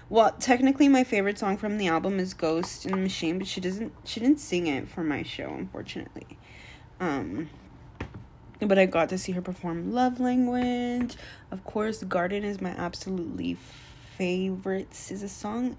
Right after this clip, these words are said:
ever, ever, ever, ever, ever. And I got to see her perform that again. I did see her, and we also saw Omar Apollo. Um, and I was gonna say,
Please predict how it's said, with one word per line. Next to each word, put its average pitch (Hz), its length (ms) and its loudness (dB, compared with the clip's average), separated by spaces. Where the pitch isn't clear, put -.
ever, 214 300 -6
ever, 196 300 -4
ever, 196 300 -4
ever, 190 280 -6
ever. 220 380 -4
And 180 100 0
I 180 80 2
got 185 220 -2
to 180 80 -6
see 180 160 -8
her 180 100 -4
perform 180 880 -4
that 170 320 -8
again. 185 640 -4
I 185 100 -6
did 196 340 -6
see 226 220 -6
her, 208 580 -4
and 220 340 4
we 214 100 0
also 208 220 0
saw 202 200 -2
Omar 185 340 0
Apollo. 170 640 -6
Um, 165 280 0
and 170 100 -2
I 160 60 0
was 165 120 -2
gonna 160 160 -6
say, 196 480 -2